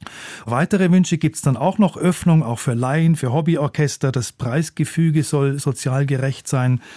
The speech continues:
Das Marketing soll modern sein. Die Hälfte der jungen Leute will leichteren Zugang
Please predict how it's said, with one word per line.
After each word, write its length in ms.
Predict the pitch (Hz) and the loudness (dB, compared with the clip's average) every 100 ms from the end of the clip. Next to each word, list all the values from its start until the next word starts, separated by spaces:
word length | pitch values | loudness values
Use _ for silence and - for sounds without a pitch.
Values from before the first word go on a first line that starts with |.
| - - - | -20 -18 -6
Das 160 | 127 | -2
Marketing 520 | 175 170 196 196 175 160 | 2 2 2 2 2 4
soll 180 | 160 | 4
modern 400 | 151 143 139 139 | 2 2 2 2
sein. 340 | 131 135 131 127 | 2 2 2 0
Die 120 | 127 | 0
Hälfte 400 | 113 156 - 147 | -2 -2 -2 -2
der 300 | 135 135 127 151 | 0 0 -2 0
jungen 300 | 135 143 127 | 2 2 2
Leute 340 | 127 127 131 | 0 -2 -2
will 140 | 123 | -2
leichteren 540 | 117 120 135 147 127 120 | -2 -4 -4 -2 -2 -2
Zugang 480 | - 175 160 156 | -2 -2 2 2